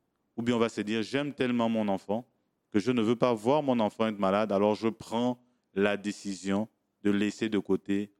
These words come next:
mon parfum. » C'est le choix que toutes les personnes qui décident de suivre Jésus font. Mais en fait, il n'y a pas d'effort à faire. C'est ça la particularité. C'est que l'effort est fait par Dieu parce qu'en fait, Dieu,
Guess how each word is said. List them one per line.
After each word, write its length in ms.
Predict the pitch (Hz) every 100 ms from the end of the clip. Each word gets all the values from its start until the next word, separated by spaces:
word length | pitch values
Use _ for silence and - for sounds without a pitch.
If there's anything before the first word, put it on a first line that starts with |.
| _
mon 220 | 92 95 95
parfum. » 380 | 85 82 85 82 _ _ _ _ _ _ -
C'est 60 |
le 80 | 95
choix 380 | 95 - 113 110
que 320 | - 92 90 - _ _ _ _
toutes 200 | 143 -
les 120 | 104
personnes 480 | 104 92 - 107 101
qui 140 | 107
décident 360 | 95 - 104 92
de 60 |
suivre 240 | 92 - 95
Jésus 340 | 90 82 98 - _ _
font. 140 | - 90 _ _ _ _
Mais 80 | 123
en 80 | 127
fait, 380 | 156 165 - - _
il 40 | 117
n'y 60 |
a 80 | 131
pas 220 | - 180
d'effort 460 | 156 127 107 135 113
à 80 | 101
faire. 280 | - 104
C'est 120 | 92 120
ça 180 | -
la 140 | 196 127
particularité. 840 | 104 - - 107 95 92 104 98 _ _ _ _ -
C'est 140 | 131
que 100 | -
l'effort 760 | 127 131 147 - 165 175 185 _ _ _
est 120 | - 131
fait 200 | - 170
par 260 | 139 117
Dieu 260 | 113 113 143
parce 220 | 123 107
qu'en 160 | 160 139
fait, 260 | 139 143 _ _ _ _
Dieu, 500 | 113 131 180 233